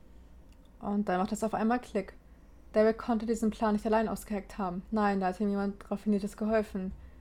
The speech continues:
Jemand, dessen Name nur, nur Don lauten konnte. Drew, wenn du wütend bist, was machst du dann? Mit den Schultern zuckend wusste er nicht, was er sagen sollte.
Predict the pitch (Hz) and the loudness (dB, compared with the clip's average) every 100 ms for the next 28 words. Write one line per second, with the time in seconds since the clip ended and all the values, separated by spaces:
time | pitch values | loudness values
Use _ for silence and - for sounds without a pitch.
0 | - - - 214 208 202 202 208 202 208 | -20 -16 0 4 4 2 2 2 4 4
1 | 214 214 - 220 214 208 196 185 - 202 | 2 0 -2 0 4 4 4 2 0 -6
2 | - 190 - 196 - - - - - - | -6 -6 -4 -6 -8 -14 -18 -18 -20 -20
3 | - - - - - - - 254 240 202 | -20 -20 -20 -20 -20 -20 2 8 10 10
4 | 208 196 226 202 202 190 - 202 214 202 | 6 4 2 2 0 0 0 2 2 2
5 | 190 185 180 190 - - - - 220 208 | 0 0 0 -4 -12 -20 -20 -4 2 2
6 | 220 220 247 247 262 254 233 214 214 - | 4 4 2 2 -2 0 0 2 2 4
7 | 208 202 196 214 214 233 190 185 185 180 | 2 2 0 2 4 4 4 2 0 0
8 | 185 | -6